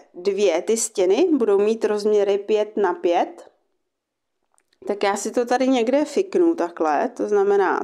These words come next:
takhle to fiknu a takhle to fiknu, s tím, že tohle to bude pět centimetrů a tohle to bude taky pět centimetrů.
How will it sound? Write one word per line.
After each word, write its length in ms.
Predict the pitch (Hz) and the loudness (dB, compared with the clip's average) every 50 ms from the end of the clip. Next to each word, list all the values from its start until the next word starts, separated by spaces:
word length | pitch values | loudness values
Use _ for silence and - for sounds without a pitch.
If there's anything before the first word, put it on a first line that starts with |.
| - | -6
takhle 340 | - - 190 - - 202 214 | -8 -8 -8 -4 -4 -4 -2
to 120 | 226 240 254 | -2 -2 -4
fiknu 400 | 254 - 285 269 277 - 285 285 | -4 -4 -6 -4 -2 0 0 2
a 120 | 277 262 | 2 0
takhle 340 | 254 - - - - 302 339 | 0 -4 -6 -4 -4 -4 -4
to 140 | 339 - - | -4 -4 -6
fiknu, 760 | - - 165 156 - - 160 151 147 151 202 277 370 - - - - - - - - _ _ _ | -6 -6 -8 -6 -4 -2 -2 0 0 0 0 0 -2 -4 -6 -14 -20 -20 -20 -20 -20 _ _ _
s 140 | - - | -16 -14
tím, 280 | - - 247 240 240 247 | -8 -4 -2 0 0 0
že 320 | 240 247 214 180 175 180 175 | 0 0 0 0 0 -2 -4
tohle 300 | - 202 220 220 233 233 | -4 -4 -2 0 0 -2
to 240 | 233 233 - - 247 | -2 -4 -4 -4 -4
bude 220 | 226 226 254 247 | -2 0 -2 0
pět 260 | 240 240 240 254 254 - | 0 0 0 -2 -2 -2
centimetrů 1120 | 277 254 254 254 254 247 254 254 262 262 262 269 262 254 254 254 254 254 254 262 294 294 285 - _ _ _ _ _ _ _ - - - _ _ _ _ _ _ _ _ _ _ | -2 0 0 0 0 0 0 0 0 -2 -2 -2 0 2 2 2 2 2 2 0 0 -2 -6 -10 _ _ _ _ _ _ _ -20 -20 -20 _ _ _ _ _ _ _ _ _ _
a 420 | - 208 196 185 180 175 175 175 - - - | -2 0 0 0 0 -2 -4 -8 -14 -20 -8
tohle 280 | - 220 208 214 220 220 | -6 -4 -2 0 0 -2
to 280 | 220 - - - 247 | -2 -4 -4 -4 -2
bude 180 | 233 247 262 262 | 0 0 0 0
taky 340 | 262 - - - - 175 170 | -2 -4 -8 -4 -2 -2 -2
pět 320 | 170 - 170 170 170 - - - _ | 0 0 -2 -2 -4 -8 -16 -20 _
centimetrů. 1200 | - - 170 156 165 160 175 170 165 156 156 165 - - - 156 131 127 135 160 185 240 330 | -6 -2 -2 -2 -2 0 0 0 0 0 -2 -6 -10 -6 -4 -2 0 0 0 0 0 0 0